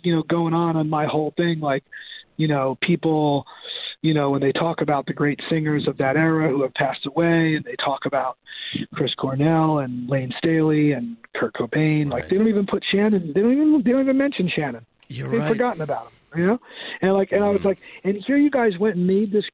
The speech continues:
Speaker 1: record, Soup, which, by the way, got, like, one and a half stars in Rolling Stone.
Speaker 2: Whatever. What do they
Speaker 1: And,
Speaker 2: know?
Speaker 1: and, and exactly, but, you know, what that meant the world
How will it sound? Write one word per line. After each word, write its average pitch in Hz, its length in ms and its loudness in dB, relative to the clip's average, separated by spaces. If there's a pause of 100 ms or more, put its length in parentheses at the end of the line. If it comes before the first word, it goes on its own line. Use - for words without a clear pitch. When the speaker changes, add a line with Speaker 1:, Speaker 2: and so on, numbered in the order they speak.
Speaker 1:
record, 175 400 -4 (160)
Soup, 247 240 0 (160)
which, 160 220 -2
by 160 180 0
the 160 100 2
way, 156 180 2
got, 151 280 -2
like, 147 140 -4
one 165 180 2
and 170 100 2
a 143 40 2
half 156 260 0
stars 160 420 -2
in 143 240 -4
Rolling 139 320 -8
Stone. 180 380 -2 (460)
Speaker 2:
Whatever. 80 360 -12
What 110 140 -6
do - 40 0
they 185 120 0
Speaker 1:
And, 180 140 2
Speaker 2:
know? 107 140 -10 (100)
Speaker 1:
and, 190 160 -2 (120)
and 202 180 -2 (440)
exactly, 285 560 -2
but, 190 180 -2
you 202 80 2
know, 202 100 2
what 196 160 0
that 226 180 -2
meant 220 360 -2
the 196 80 0
world 233 400 0